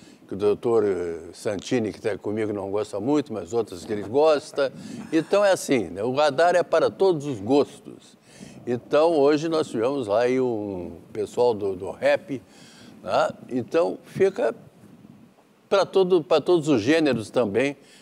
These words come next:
viu, com o pessoal tocando aqui no Radar. Então sempre depois do Radar a gente entra no ar e fica até às sete horas da noite tratando de direito do consumidor,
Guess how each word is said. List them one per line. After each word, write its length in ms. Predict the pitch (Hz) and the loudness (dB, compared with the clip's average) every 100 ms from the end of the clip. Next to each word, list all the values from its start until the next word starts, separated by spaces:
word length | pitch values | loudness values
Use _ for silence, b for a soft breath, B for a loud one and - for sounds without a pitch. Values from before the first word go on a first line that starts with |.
| B | B
viu, 100 | 135 | 0
com 100 | 131 | 0
o 40 | 139 | 0
pessoal 400 | 117 - 131 - | 0 0 0 0
tocando 380 | 98 - 110 | -2 0 -2
aqui 160 | 85 117 | -2 -6
no 80 | 107 | -4
Radar. 360 | 101 80 - 98 | -6 -6 -10 -12
Então 280 | 139 175 | 0 0
sempre 300 | 175 220 202 | 2 2 2
depois 280 | 175 156 165 | 2 2 2
do 60 | 151 | 2
Radar 460 | 156 147 170 185 B B B | 0 2 2 2 B B B
a 120 | - | -2
gente 280 | 139 185 - 175 | 2 2 2 0
entra 200 | 139 180 | 2 -2
no 160 | 170 | 2
ar 320 | 135 147 - B B B - | 4 2 -2 B B B -2
e 100 | 151 | 0
fica 320 | 131 185 170 | 2 2 4
até 220 | 156 - 175 | 2 4 2
às 100 | - | 2
sete 300 | 175 175 160 | 0 2 4
horas 280 | 151 147 131 | 4 4 2
da 120 | 123 | 0
noite 380 | 117 127 - - B B - | 0 -2 -4 -18 B B 0
tratando 520 | 147 127 147 131 123 | 0 2 0 2 0
de 160 | 120 | 0
direito 440 | 113 107 135 165 135 | -2 0 0 0 -4
do 100 | 123 | -4
consumidor, 760 | 131 113 107 90 104 143 147 | -4 -6 -6 -6 0 2 2